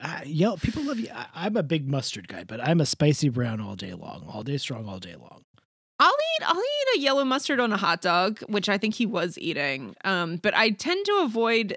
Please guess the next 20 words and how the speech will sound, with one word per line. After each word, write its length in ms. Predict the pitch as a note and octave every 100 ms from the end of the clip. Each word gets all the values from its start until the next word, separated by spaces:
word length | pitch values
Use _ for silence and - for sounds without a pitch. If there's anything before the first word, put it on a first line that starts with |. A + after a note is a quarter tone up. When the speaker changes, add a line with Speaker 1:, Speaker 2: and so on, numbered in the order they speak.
| -
Speaker 2:
the 160 | F#3
yellow, 520 | F3+ F3+ F3+ F3+ F3+ D3
and 120 | F3
I 100 | F3+
will 120 | G3
just 280 | G3 F3+ - F#3
get, 240 | G#3 D#3+ -
I 140 | F#3+ C#4
will 120 | G4+
have, 180 | F4+ F4
like, 160 | E4 G#3+
four 240 | - A3+
mustards 560 | A3 A3 - A3 G#3+ -
in 160 | G#3
my 220 | F#3 E3+ E3+
fridge 340 | - F3 F3+
at 80 | F3
any 220 | E3+ F3
given 260 | E3+ D#3+ E3
time 380 | F#3+ G3 A#3+